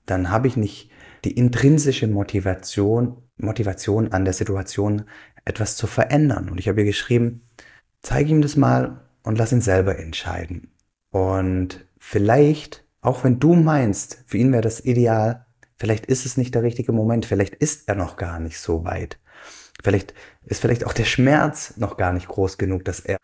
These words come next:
das selber sieht und erkennt. Und sie hat es ihm dann gezeigt und hat gesagt, „Oh, stimmt total.“ Er hat gesagt, nee, er möchte das nicht. Er möchte gerade keine, kein Coaching oder keine Weiterbildung in dem Bereich machen, weil, ja, ich weiß gar nicht warum.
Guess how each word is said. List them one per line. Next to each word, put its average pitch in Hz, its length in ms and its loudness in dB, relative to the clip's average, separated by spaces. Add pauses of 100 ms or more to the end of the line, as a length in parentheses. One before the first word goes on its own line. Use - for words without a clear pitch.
(340)
das - 180 -4
selber 104 280 0
sieht 147 420 -2
und 98 120 -10
erkennt. 120 560 -6 (540)
Und 101 360 -2
sie 113 100 2
hat 107 80 2
es - 60 -4
ihm 117 100 4
dann 107 160 0
gezeigt 113 340 2
und 123 60 0
hat 110 120 -4
gesagt, 107 320 2
„Oh, 117 180 0 (160)
stimmt 123 360 0
total.“ 104 400 0
Er 98 80 -2
hat 101 100 -2
gesagt, 95 300 -4
nee, 101 120 -2
er 101 100 0
möchte 101 260 -4
das 101 220 -4
nicht. 101 320 -4 (320)
Er 104 80 -2
möchte 101 300 0
gerade 92 420 0
keine, 95 580 -2 (560)
kein 104 220 0
Coaching 98 460 0
oder 92 120 0
keine 98 300 -4
Weiterbildung 95 580 0
in 95 80 -2
dem 95 160 0
Bereich 104 380 0
machen, 110 360 -2 (380)
weil, 95 520 -2 (200)
ja, - 300 -6 (460)
ich - 140 -10
weiß 101 180 0
gar 92 100 -6
nicht 87 160 -10
warum. 98 320 -4